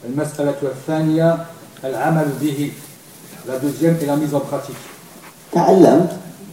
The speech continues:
Speaker 1: Donc, tu as appris.
Speaker 2: اعمل.
Speaker 1: Mets en pratique.
Speaker 2: ثمرة العلم.
Speaker 1: Les fruits de la
Speaker 2: العمل.
Speaker 1: science sont les actes.
Speaker 2: إذا ما تعمل مشكلة.
Speaker 1: Si tu ne mets pas en pratique, donc c'est un problème.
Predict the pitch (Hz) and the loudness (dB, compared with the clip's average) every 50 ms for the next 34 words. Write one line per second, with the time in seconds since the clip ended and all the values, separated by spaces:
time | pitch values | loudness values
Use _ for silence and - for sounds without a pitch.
0 | - - - - - - - - - - - - - - - - - - - - | -20 -20 -20 -20 -20 -20 -20 -20 -20 -20 -20 -20 -20 -20 -20 -20 -20 -20 -20 -20
1 | - - - - 120 110 - 123 131 127 123 123 - - 135 160 170 - - - | -20 -20 -20 -18 -18 -10 -6 -4 -2 -2 -2 -2 -4 -4 -4 -4 -4 -4 -8 -4
2 | - 220 - 196 196 185 151 - - - - - - - - - - - - - | 0 0 2 4 4 4 4 2 0 -6 -12 -18 -20 -20 -20 -20 -20 -20 -16 -6
3 | - 139 160 165 156 156 - 143 135 131 - - - - - - - - - - | 0 2 4 4 4 2 0 -2 -4 -6 -6 -10 -14 -16 -18 -20 -20 -20 0 4
4 | 160 175 170 160 151 143 139 - 127 110 95 110 135 165 175 - - - - - | 6 8 8 8 8 8 8 8 6 8 8 8 6 6 4 0 -4 -12 -16 -20
5 | - - - - - - - - 104 120 139 139 - - - 156 170 170 160 143 | -20 -20 -20 -20 -20 -20 -16 -6 -4 -4 -4 -4 -6 -6 0 4 6 6 6 4
6 | - - - 135 135 156 185 220 220 208 180 165 170 165 - - - - - - | 2 -2 -2 0 2 4 6 8 8 8 8 6 4 2 -2 -8 -10 -14 -18 -20
7 | - - - - - 143 151 156 156 - - - - - - - 131 123 - 147 | -20 -16 -12 -4 -2 0 2 2 0 -2 -4 -8 -14 -18 -10 -8 -6 -4 -2 -2
8 | 151 131 - - - - - - - - - - - - - - - - - - | -2 -2 -4 -6 -12 -16 -18 -20 -20 -20 -20 -20 -20 -20 -20 -20 -16 -12 -8 -6
9 | 101 110 120 135 139 - 190 170 170 185 190 196 220 254 - - - - - - | -2 2 2 2 4 2 2 0 2 4 4 6 6 4 4 2 -2 -6 -6 -8
10 | - - - - - - - - 165 - - 160 156 - 139 139 139 131 127 131 | -8 -12 -20 -20 -20 -20 -18 -16 -12 -8 -6 -6 -6 -4 -2 0 0 0 0 0
11 | 135 127 - 147 143 - - 131 123 - - 151 147 - 131 123 - 165 - 135 | -2 0 0 0 0 0 -2 -6 -6 -6 -6 -6 -6 -6 -8 -8 -10 -10 -8 -8
12 | 127 - - - 151 139 131 113 104 | -8 -4 -4 -2 0 0 0 -2 -2